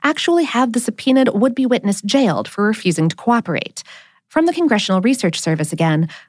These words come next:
quote, "The inherent contempt power is a constitutionally based authority given to each House to unilaterally arrest and detain an individual found to be obstructing the performance of the duties of the legislature.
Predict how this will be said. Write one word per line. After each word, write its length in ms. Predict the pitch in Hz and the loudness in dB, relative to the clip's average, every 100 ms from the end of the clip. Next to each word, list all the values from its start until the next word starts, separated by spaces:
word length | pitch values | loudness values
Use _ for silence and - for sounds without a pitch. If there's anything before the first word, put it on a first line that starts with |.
| - | -8
quote, 340 | - 294 - - - _ _ | 0 0 -2 -14 -20 _ _
"The 120 | 269 | 2
inherent 420 | 285 - 349 370 | 2 2 0 0
contempt 400 | - 330 240 240 - | -2 -2 0 -2 -2
power 300 | - 170 175 | -2 0 0
is 160 | - | -2
a 60 | 208 | -6
constitutionally 800 | - 311 - 302 262 - 254 247 | -2 -2 -2 -2 -2 2 2 2
based 240 | 175 165 | 2 -2
authority 500 | 170 - 214 226 233 - - | -4 0 2 2 0 -4 -4
given 200 | - 311 | 0 2
to 180 | 302 - | 2 0
each 160 | 302 - | 0 0
House 460 | - 214 - - - - | 0 0 -2 -12 -16 -12
to 80 | - | -4
unilaterally 760 | 240 320 330 262 262 254 254 262 | 2 4 4 2 2 2 2 2
arrest 400 | 208 214 247 - | 0 0 -2 -2
and 100 | 247 | 0
detain 380 | 226 - 180 175 | 0 0 0 2
an 100 | 175 | 2
individual 520 | - 254 214 196 208 | 2 2 2 0 0
found 320 | 202 196 202 | 0 0 0
to 40 | 196 | 0
be 220 | 190 185 | 0 2
obstructing 640 | 170 - 285 285 311 285 | 0 -4 -4 -2 2 2
the 80 | 285 | 2
performance 480 | 269 - 180 175 - | -2 -2 0 0 -2
of 80 | 165 | -4
the 60 | |
duties 340 | 165 208 220 - | 0 2 0 0
of 140 | 170 | -4
the 80 | 156 | 0
legislature. 720 | 170 196 180 156 - - 57 | 0 0 -4 -8 -8 -10 -12